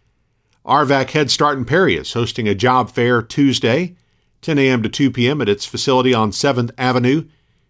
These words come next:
Interested applicants should bring two forms of identification, a copy of their college transcript, and a list of three professional references. The Perry County Extension Service is hosting a forage production workshop Tuesday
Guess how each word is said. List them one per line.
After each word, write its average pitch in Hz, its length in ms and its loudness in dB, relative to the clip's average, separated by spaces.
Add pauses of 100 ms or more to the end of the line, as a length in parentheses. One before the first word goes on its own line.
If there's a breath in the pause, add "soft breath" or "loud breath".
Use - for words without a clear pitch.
(160)
Interested 127 540 -4
applicants 135 680 -4 (340)
should 123 180 -4
bring 113 320 2
two 170 220 -4
forms 156 480 -2
of 127 100 2
identification, 123 840 -2
a 117 40 -8
copy 120 360 -2
of 98 100 0
their 98 100 -2
college - 380 -2
transcript, 131 580 -2 (400 soft breath)
and 123 200 -6
a - 20 -2
list 113 240 -2
of 104 140 -4
three 127 340 0
professional 117 640 -2
references. 95 720 -4 (800)
The - 80 -12
Perry 139 260 2
County 127 260 0
Extension 127 460 0
Service 120 440 0
is 113 100 -6
hosting 127 380 0
a 104 40 2
forage 151 520 -2
production 131 500 -2
workshop 110 560 -2
Tuesday 117 580 -2